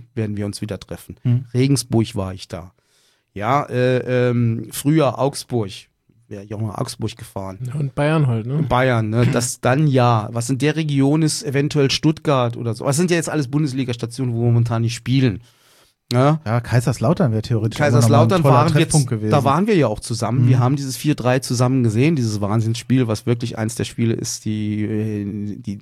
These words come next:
Speaker 1: wenn man die erlebt hat, äh, da muss man dabei gewesen sein.
Speaker 2: Ja,
Speaker 1: Ja.
Speaker 2: auch wenn man vielleicht, äh, man muss ja jetzt, äh,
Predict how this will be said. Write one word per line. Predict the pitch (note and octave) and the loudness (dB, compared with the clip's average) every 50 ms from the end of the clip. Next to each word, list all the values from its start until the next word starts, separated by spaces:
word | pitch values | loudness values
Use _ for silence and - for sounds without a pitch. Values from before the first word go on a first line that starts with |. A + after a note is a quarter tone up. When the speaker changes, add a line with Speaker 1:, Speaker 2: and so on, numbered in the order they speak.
| - | -6
Speaker 1:
wenn | - G#2+ A2+ | -2 0 2
man | A#2 A2+ A#2 | 2 2 2
die | B2+ A#2+ | 2 0
erlebt | G2+ G#2 A#2 C3 - - | 0 0 0 0 0 0
hat, | B2+ A#2+ A#2 A#2 _ _ _ _ _ _ _ _ _ _ _ - | -2 -2 -2 -6 _ _ _ _ _ _ _ _ _ _ _ -8
äh, | G#2+ G#2 - - - A2 C3+ - | -6 -6 -6 -10 -12 -14 -8 -2
da | A#2 | 0
muss | A#2+ A#2+ A#2 | 0 0 0
man | - - | -2 -6
dabei | - - A#2 | -8 -10 -12
gewesen | A2 G2+ F#2+ F#2+ G2 G2 | -12 -10 -10 -10 -10 -10
sein. | F#2 A2+ A2+ | -10 -8 -4
Speaker 2:
Ja, | F2+ F#2+ G#2 | -2 -2 -2
Speaker 1:
Ja. | A2 - - - | -2 -4 -4 -4
Speaker 2:
auch | - A#2+ A2+ - | -4 -4 -2 0
wenn | A#2 A#2 | 2 4
man | B2 B2 A#2 A2+ A2+ A#2 A2+ A#2 - | 4 4 4 2 0 -2 -6 -10 -10
vielleicht, | - - A2+ A2+ A2+ A2+ - - | -4 -2 0 0 0 0 -2 -4
äh, | A#2+ A#2+ | -4 -4
man | A2+ A2 A#2 A2+ G#2+ A2 B2 B2+ | -4 -4 -4 -6 -4 -2 0 2
muss | C3+ C#3+ C#3 | 2 2 2
ja | C#3+ | 2
jetzt, | B2 A#2+ A#2 | 0 0 -4
äh, | - | -6